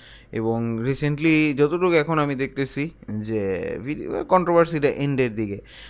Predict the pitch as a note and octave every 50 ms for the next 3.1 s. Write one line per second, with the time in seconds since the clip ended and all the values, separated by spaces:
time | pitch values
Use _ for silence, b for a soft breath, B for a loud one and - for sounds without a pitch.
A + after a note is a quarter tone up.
0 | B B - G#2+ A#2 A#2+ C3 C3 C3 B2 - - C3+ C3 B2+ C3+ C#3+ D#3 E3+ E3
1 | F3 E3 - - E3+ E3+ F3+ F3+ F3+ F3 D3 C#3+ C#3 C3+ - D3 C3+ B2 B2+ C3
2 | C#3 D3 C#3+ C3+ C#3+ - C#3 C#3+ C#3+ C#3 - B2 B2 A#2 - - A#2+ G#2+ G2 F#2+
3 | F#2+ F2